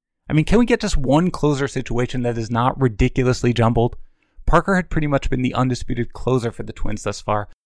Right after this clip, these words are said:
so this is really, really frustrating. Now, I get the thinking. The Twins had a three-run lead, the Mets had a runner on, so the game is getting tight, but come on. Incidentally, Trevor May pitched the sixth inning,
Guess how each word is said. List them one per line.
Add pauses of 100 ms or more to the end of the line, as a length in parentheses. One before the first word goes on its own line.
so
this
is
really, (100)
really
frustrating.
Now,
I
get
the
thinking.
The
Twins
had
a
three-run
lead, (300)
the
Mets
had
a
runner
on,
so
the
game
is
getting
tight, (260)
but
come
on. (640)
Incidentally,
Trevor
May
pitched
the
sixth
inning,